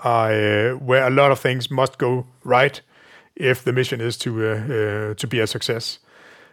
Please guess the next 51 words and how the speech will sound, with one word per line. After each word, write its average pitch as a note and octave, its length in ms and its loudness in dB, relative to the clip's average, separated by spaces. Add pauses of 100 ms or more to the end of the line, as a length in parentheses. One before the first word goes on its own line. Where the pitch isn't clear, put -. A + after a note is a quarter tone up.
Uh, - 60 -4
and B2+ 320 4
they B2+ 80 4
really C3 280 4
wanted C3 280 0
to, C3 160 0
uh, A#2 60 -2
to - 80 -8
capture C#3+ 300 2
that B2+ 200 4
and B2+ 100 0
also B2 380 2
to, A#2 300 0
uh, A#2 80 2
to C3+ 100 -2
be A#2 140 0
able A#2 200 2
to, A2+ 280 -2
uh, A2 540 -4
um, A#2 160 -14 (300)
not A#2+ 200 -4
to B2+ 60 -8
broadcast B2+ 440 0
live B2 240 2
because A#2 200 -6
that's A#2+ 260 -6
not A#2 160 -8
possible, E3 400 -4 (480)
uh, B2 180 4
but C3 140 4
at C3 100 6
least, C3+ 380 0
uh, A#2+ 420 2
record C3 460 2
and, B2+ 220 -2
and, B2 200 -2 (140)
uh, A2+ 760 -2
uh, A#2 360 -4 (360)
later B2+ 280 4
on B2 140 0
share, A#2+ 440 0 (360)
uh, A2+ 180 0
with A#2 120 -4
the - 80 -2
public, A#2 440 -4 (120)
um, G#2+ 560 -8
what A#2 360 -2
is A2 100 -2
going A2 260 -4
on A2 180 -2
through, A2+ 320 -10